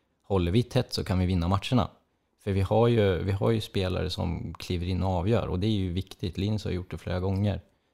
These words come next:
Eh, Erik hängde ju dit en mot, eh, hemma också och så där, så att vi har ju liksom ett tålamod i, i, i spelet. Att vi känner hela tiden att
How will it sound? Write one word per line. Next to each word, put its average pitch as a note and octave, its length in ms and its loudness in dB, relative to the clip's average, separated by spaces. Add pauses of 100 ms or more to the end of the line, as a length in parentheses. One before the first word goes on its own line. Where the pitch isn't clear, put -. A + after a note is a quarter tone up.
(140)
Eh, F2+ 580 -4
Erik F#2 240 -4
hängde G2 220 -2
ju F#2 60 -4
dit F2+ 240 -8
en F#2 160 0
mot, F2+ 340 -6
eh, - 240 -8
hemma F#2+ 300 -6
också F#2 260 -8
och F2 80 -6
så - 120 -12
där, F#2 140 -6
så - 120 -14
att - 120 -16 (1300)
vi G#2+ 260 0
har A#2+ 320 4
ju A2 140 4
liksom F2+ 480 -2 (180)
ett - 300 -10
tålamod G2+ 760 2
i, F2+ 340 -4
i, F2 460 -6
i F#2+ 100 -6
spelet. - 680 -4 (260)
Att - 240 -12
vi G#2 120 -4
känner F2+ 360 0
hela F2 240 -2
tiden F2 240 -2
att - 220 -8